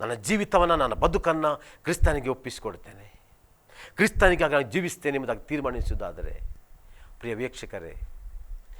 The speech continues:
ಅಂದು ಬೆತ್ಲೆಹೇಮ್ ನಗರದಲ್ಲಿ ಆದಂತಹ ಮಹಾ ಸಂತೋಷ, ಸಂಭ್ರಮ, ಸಡಗರ ನಿನ್ನ ಕುಟುಂಬದಲ್ಲಿ, ನಿನ್ನ ಬದುಕಲ್ಲಿ, ನಿನ್ನ ಜೀವಿತದಲ್ಲಿ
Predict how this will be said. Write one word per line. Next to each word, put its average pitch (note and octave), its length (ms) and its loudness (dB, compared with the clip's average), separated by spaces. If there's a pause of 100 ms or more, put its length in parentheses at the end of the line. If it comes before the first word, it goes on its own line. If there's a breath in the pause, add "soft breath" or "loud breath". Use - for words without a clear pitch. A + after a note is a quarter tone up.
(200 soft breath)
ಅಂದು A#2+ 200 -6
ಬೆತ್ಲೆಹೇಮ್ C#3 520 -4
ನಗರದಲ್ಲಿ G2 600 -8 (1120 soft breath)
ಆದಂತಹ C#3+ 420 4
ಮಹಾ C3+ 280 2
ಸಂತೋಷ, C3 580 -6
ಸಂಭ್ರಮ, C#3+ 680 -6
ಸಡಗರ G#2 460 -10 (460 loud breath)
ನಿನ್ನ C#3+ 140 0
ಕುಟುಂಬದಲ್ಲಿ, C3+ 840 0 (360 loud breath)
ನಿನ್ನ B2 120 0
ಬದುಕಲ್ಲಿ, B2 1040 4 (1200 soft breath)
ನಿನ್ನ D3+ 160 4
ಜೀವಿತದಲ್ಲಿ D3 920 4